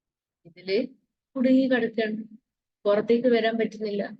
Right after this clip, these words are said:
അതുപോലെ തന്നെ ഡ്രഗ്സ്, അല്ലേ? വളരെ, എന്താ പറയാ, ഒരു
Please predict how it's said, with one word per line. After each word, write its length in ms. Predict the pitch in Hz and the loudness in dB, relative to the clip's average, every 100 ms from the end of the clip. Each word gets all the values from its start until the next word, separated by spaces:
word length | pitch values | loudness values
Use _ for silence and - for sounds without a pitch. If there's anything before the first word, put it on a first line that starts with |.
| _ _ _ _ _ _ _ _ _ _ _ _ _ _ _ _ - | _ _ _ _ _ _ _ _ _ _ _ _ _ _ _ _ -16
അതുപോലെ 300 | 196 214 226 | -4 0 2
തന്നെ 180 | 233 240 220 | 4 2 2
ഡ്രഗ്സ്, 380 | 220 - - 233 214 _ _ _ _ _ _ | -4 -4 -12 -10 -10 _ _ _ _ _ _
അല്ലേ? 160 | 202 - _ _ _ _ _ _ _ _ 170 | -16 -16 _ _ _ _ _ _ _ _ -4
വളരെ, 360 | 180 196 220 233 226 - - _ _ _ _ _ _ _ - | -2 2 2 4 2 -4 -20 _ _ _ _ _ _ _ -12
എന്താ 180 | 214 226 220 | -4 -2 0
പറയാ, 220 | 214 220 220 226 _ _ _ _ _ _ _ _ _ _ _ _ _ _ _ _ _ | 0 -2 -4 -10 _ _ _ _ _ _ _ _ _ _ _ _ _ _ _ _ _
ഒരു 100 | 202 | -2